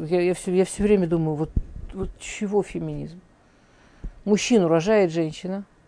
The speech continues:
человеческая личность складывается до двух лет, до двух лет точно его воспитывает женщина.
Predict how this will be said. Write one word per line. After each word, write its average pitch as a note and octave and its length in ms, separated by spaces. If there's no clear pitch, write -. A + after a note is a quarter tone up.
человеческая G#3 520
личность A3 300
складывается G3 460
до E3+ 60
двух F#3 240
лет, G3 240
до E3+ 100
двух F#3 280
лет F#3+ 200
точно E3+ 340
его E3 120
воспитывает E3+ 520
женщина. F#3+ 460